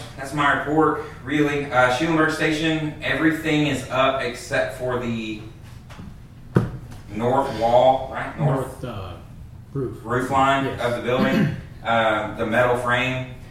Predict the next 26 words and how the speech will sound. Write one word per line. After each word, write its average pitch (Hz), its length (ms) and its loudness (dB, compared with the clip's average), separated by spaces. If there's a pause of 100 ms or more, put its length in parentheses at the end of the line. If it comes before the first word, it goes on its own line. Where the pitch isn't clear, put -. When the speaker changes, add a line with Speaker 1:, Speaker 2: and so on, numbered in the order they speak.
(200)
Speaker 1:
Uh, 110 460 -2
the 113 460 -2
wood 151 200 4
frame 165 320 0
pack 160 440 2
is 117 140 -8
scheduled 127 360 -4
to 120 60 -8
be 120 100 -4
delivered 120 480 0
as 110 220 -6
soon 123 140 -6
as 120 140 -4
we 120 100 -4
have 120 160 0
a, - 200 -6 (100)
as 110 140 -10
soon 135 140 -2
as 123 120 -2
it's - 140 -10
dried 120 380 0
in 120 80 0
and 110 120 -4
there's 110 120 -6
a 104 60 -8
good, 104 440 -4